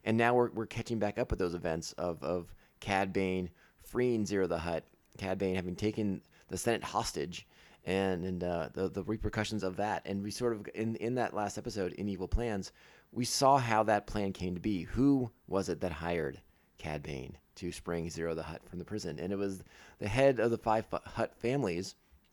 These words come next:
the cri-, the criminal syndicate of the Hutts, freeing Zero. But for what reason?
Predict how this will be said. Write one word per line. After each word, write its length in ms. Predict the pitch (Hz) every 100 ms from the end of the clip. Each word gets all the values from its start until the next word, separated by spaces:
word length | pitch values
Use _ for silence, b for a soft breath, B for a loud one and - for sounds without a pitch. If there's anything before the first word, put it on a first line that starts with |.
| _ _ _ -
the 120 | 101 104
cri-, 280 | - 110
the 180 | 113 107
criminal 320 | 104 123 120
syndicate 500 | 113 123 127 117 - _ b b b -
of 140 | 95
the 80 | 87
Hutts, 340 | 90 98 - b b b
freeing 420 | - 131 175 170 147
Zero. 360 | 135 143 90
But 200 | 71 90
for 160 | - 123
what 220 | 123 -
reason? 420 | 131 127 82 58